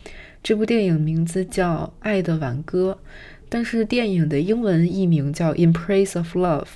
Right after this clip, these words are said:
爱的礼赞，感觉还是意义挺不一样的。到了书名又变成了《爱的多重奏》。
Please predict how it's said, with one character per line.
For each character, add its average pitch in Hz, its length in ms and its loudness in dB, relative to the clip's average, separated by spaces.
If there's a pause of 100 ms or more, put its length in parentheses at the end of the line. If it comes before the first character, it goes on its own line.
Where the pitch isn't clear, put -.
(320)
爱 190 180 0
的 165 120 0
礼 151 240 -2
赞， 170 320 -2 (640)
感 151 220 0
觉 156 260 2
还 165 220 0
是 185 220 0
意 196 260 0
义 151 60 0
挺 - 180 -10
不 156 160 -2
一 160 140 0
样 165 280 0
的。 165 180 -8 (500)
到 196 160 2
了 180 120 2
书 214 300 -2
名 165 300 2
又 175 100 2
变 175 180 0
成 165 200 -2
了 160 100 -2
《爱 180 220 -4
的 156 160 -4
多 180 180 -4
重 156 240 -4
奏》。 165 200 -4